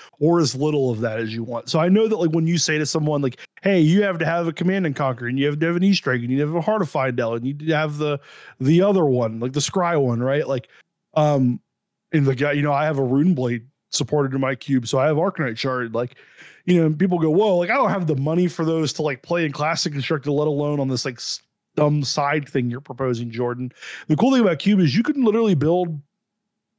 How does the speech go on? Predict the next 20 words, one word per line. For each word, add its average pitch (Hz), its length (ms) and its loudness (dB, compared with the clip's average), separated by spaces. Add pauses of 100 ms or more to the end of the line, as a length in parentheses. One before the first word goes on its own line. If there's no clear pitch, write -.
(160)
whatever 196 320 4
you 175 120 6
want. 180 220 2
If 127 100 -2
you 165 100 0
want 240 160 -2
a 180 40 -8
cube 180 280 0
of 139 100 -2
just 135 300 -2
commons 156 440 -2
and 139 160 -2
rares, 135 320 0
you 165 80 0
can 135 180 -4
do 123 180 0
that. 123 180 -4
For 160 120 -4
example, 151 460 -2 (420)
I, 170 220 2